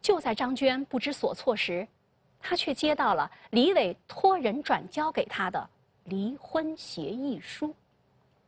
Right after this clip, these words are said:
李伟竟然主动地向自己提出了离婚，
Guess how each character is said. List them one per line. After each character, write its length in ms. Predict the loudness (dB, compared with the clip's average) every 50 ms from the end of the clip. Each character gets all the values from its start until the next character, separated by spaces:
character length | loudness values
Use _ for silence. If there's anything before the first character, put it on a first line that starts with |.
| _ _ _ _ _ -16 -2
李 220 | 2 6 6 6 6
伟 180 | 6 4 2 0 -8 -10 0
竟 160 | 4 6 6
然 120 | 6 6 4 4
主 320 | 6 6 6 6 6 4
动 240 | 4 4 6 6 6
地 120 | 4 4 2 0 _
向 260 | -4 2 2 4 4 2 0
自 260 | 2 6 8 8 8
己 240 | 6 2 -4 -8 -8 -10 _
提 260 | 0 2 4 4 4
出 160 | 2 2 2 2
了 100 | 2 2
离 140 | 2 0 -2
婚， 240 | 2 4 4 4